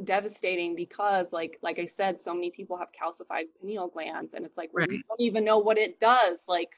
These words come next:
Speaker 1: what? Uh,
Speaker 2: Yeah.
Speaker 1: so the top thing I like to suggest for pineal gland health is regular meditation, because,
Speaker 2: Mm-hmm.
Speaker 1: um, connecting to meditation, and that's why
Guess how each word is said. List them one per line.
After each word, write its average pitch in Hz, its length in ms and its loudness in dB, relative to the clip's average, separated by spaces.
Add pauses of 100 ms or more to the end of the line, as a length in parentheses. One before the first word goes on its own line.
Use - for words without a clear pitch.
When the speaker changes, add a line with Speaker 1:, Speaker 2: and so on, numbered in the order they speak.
Speaker 1:
what? - 520 4 (640)
Uh, 170 60 6
Speaker 2:
Yeah. 151 220 8 (600)
Speaker 1:
so 226 420 8 (340)
the 220 300 4 (360)
top 311 520 0
thing 233 220 2
I 214 80 4
like 202 220 4
to 220 100 0
suggest 170 720 0 (100)
for 180 120 2
pineal 175 320 0
gland 170 240 -2
health 175 220 -2
is - 160 -8
regular 160 420 -4
meditation, 156 800 -6 (340)
because, 185 380 8
Speaker 2:
Mm-hmm. 175 60 -4 (300)
Speaker 1:
um, 165 480 2 (300)
connecting 233 720 2
to 247 140 -4
meditation, 190 680 0
and 190 360 0
that's 196 280 2
why 320 160 0